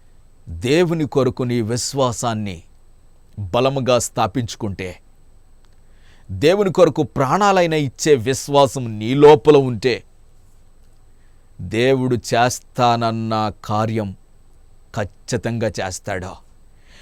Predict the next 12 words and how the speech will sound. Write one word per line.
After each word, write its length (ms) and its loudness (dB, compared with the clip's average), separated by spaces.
నీ 140 4
లైఫ్లో 600 8
సంచలనాత్మకమైన 1200 6
కార్యాలను 580 6
సృష్టించటానికి 920 -2
నీ 320 -4
విశ్వాసం 880 -6
బలపరచబడుతుంది. 1120 -4
దేవుడు 640 0
అద్భుతాలు 720 -2
సృష్టించబోతున్నాడు. 1120 -6
Amen. 340 2